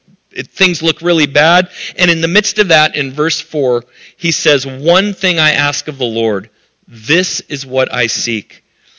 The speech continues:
that I may dwell in the house of the Lord all the days of my life, to gaze upon the beauty of the Lord and to seek him in his temple." You know,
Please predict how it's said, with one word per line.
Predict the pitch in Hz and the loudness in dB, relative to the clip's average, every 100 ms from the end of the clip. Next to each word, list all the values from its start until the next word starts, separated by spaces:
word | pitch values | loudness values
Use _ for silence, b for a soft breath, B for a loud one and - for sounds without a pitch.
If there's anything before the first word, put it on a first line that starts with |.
| b b _ | b b _
that | 147 170 | 0 2
I | 175 | 2
may | 180 156 | 2 2
dwell | 135 135 170 190 208 220 | 0 0 4 6 6 4
in | - 147 | 0 -2
the | |
house | 147 170 185 185 - | 0 0 0 0 -4
of | - 135 | -6 -4
the | |
Lord | 127 143 147 127 120 - | -2 2 4 4 2 -2
all | - 170 190 196 | 0 4 4 2
the | 165 | 0
days | 143 151 156 143 | -2 0 0 -2
of | 143 | -6
my | 139 135 | -4 -2
life, | 131 123 113 | 0 0 -2
to | 147 | -8
gaze | 139 165 196 196 175 | -6 2 4 4 2
upon | 143 - 151 | -2 -4 -6
the | 131 | -6
beauty | 131 165 170 165 | -6 -4 -2 -2
of | 147 | -2
the | 139 | -2
Lord | 123 117 113 B B B - | 0 2 0 B B B -12
and | 120 | -10
to | - | -6
seek | 120 - 139 127 | -6 -2 -2 -2
him | - 104 95 95 _ _ _ _ | -4 -6 -6 -12 _ _ _ _
in | 107 | -10
his | 101 95 | -8 -8
temple." | - 98 92 87 - _ _ _ _ _ _ _ _ _ _ _ _ _ _ _ _ _ _ | -8 -12 -12 -18 -20 _ _ _ _ _ _ _ _ _ _ _ _ _ _ _ _ _ _
You | 147 | -2
know, | 147 143 135 | 0 0 -2